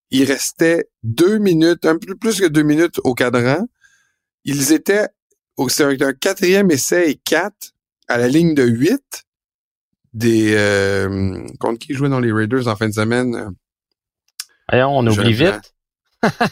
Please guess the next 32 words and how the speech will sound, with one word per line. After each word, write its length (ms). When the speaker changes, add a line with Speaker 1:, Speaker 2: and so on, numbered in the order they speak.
Speaker 1:
C'était 600
Speaker 2:
Moi 160
aussi, 160
j'ai 60
le 160
Speaker 1:
contre 120
Speaker 2:
même 220
blanc. 300
C'était 500
contre, 480
euh, 800
voyons. 420
Hey, 140
ça 120
va 140
pas 140
bien ? 220
Speaker 1:
Je 140
vais 60
le 40
trouver, 460
là. 160
Mais 500
il 80
était 380
donc 300
à 100
la 140
ligne 340
de, 420
de 160
huit 560